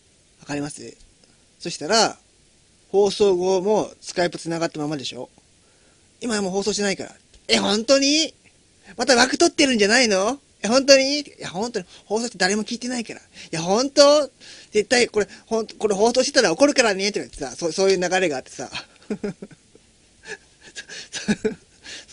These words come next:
そ-、そういう流れがあって、な、「吐きそう！」ってなんだよ。そう。で、その、で、「今、今どこに住んでんの？」みたいな話し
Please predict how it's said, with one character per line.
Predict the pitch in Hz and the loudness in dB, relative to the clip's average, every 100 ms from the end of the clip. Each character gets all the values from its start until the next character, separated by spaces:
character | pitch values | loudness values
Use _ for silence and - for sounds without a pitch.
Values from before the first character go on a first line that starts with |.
| 180 | -8
そ-、 | |
そ | 185 | -6
う | |
い | |
う | 175 185 | -4 -2
流 | 202 | -2
れ | 180 | -2
が | 131 | -4
あ | |
っ | 139 | -8
て、 | - 285 196 - _ _ _ _ 175 | -6 0 0 -2 _ _ _ _ -10
な、 | 196 - - _ _ _ _ _ - - | -8 -8 -14 _ _ _ _ _ -20 -6
「吐 | 247 - 294 | 0 2 6
き | |
そ | 339 339 | 6 6
う！」 | |
っ | 262 | 4
て | |
な | 180 151 | -2 -6
ん | |
だ | - | -10
よ。 | - - _ _ _ _ _ _ | -16 -18 _ _ _ _ _ _
そ | - | -20
う。 | 123 _ _ _ _ _ - | -20 _ _ _ _ _ -6
で、 | 190 190 | -2 -2
そ | 135 123 | -4 -12
の、 | 53 - - _ _ - - - | -18 -20 -20 _ _ -20 -20 -10
で、 | 160 135 113 _ _ | -8 -8 -14 _ _
「今、 | 160 165 | -12 -8
今 | 175 165 | -6 -6
ど | 185 | -4
こ | 180 | -4
に | 170 | -4
住 | 170 | -4
ん | 160 | -4
で | 156 | -4
ん | 151 | -4
の？」 | 170 | -4
み | 131 | -6
た | |
い | 113 | -12
な | |
話 | |
し | - | -18